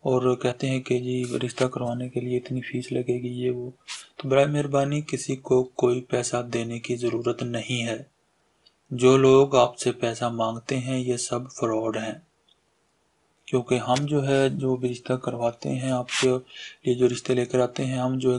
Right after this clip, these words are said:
किसी से कोई भी phone पर demand नहीं करते पैसों की। तो इसलिए अगर जो भी बंदा आपसे पैसे मांग रहा है वो एक fraud है, उसको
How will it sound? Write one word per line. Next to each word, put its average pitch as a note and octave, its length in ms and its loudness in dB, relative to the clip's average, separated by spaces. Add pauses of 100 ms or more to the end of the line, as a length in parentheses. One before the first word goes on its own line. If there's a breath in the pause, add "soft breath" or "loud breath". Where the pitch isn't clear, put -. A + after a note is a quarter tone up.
किसी C3+ 260 -2
से C3 200 0 (100)
कोई C3 260 4
भी B2+ 300 -4
phone B2+ 300 -2
पर A#2+ 180 -8
demand A#2+ 420 -4 (100)
नहीं B2 280 -6
करते A2+ 320 -4
पैसों A2+ 380 -8
की। - 140 -10 (1000)
तो C#3+ 60 0
इसलिए C3 300 0
अगर C3 180 4
जो C3 220 6
भी C#3 100 0
बंदा B2 320 0
आपसे B2 220 0
पैसे A#2+ 320 -4
मांग A#2+ 260 -2
रहा C3 260 -2
है C3 220 4
वो B2 340 4
एक B2 200 -2
fraud A#2+ 400 2
है, A2+ 220 -6 (2000)
उसको B2+ 420 6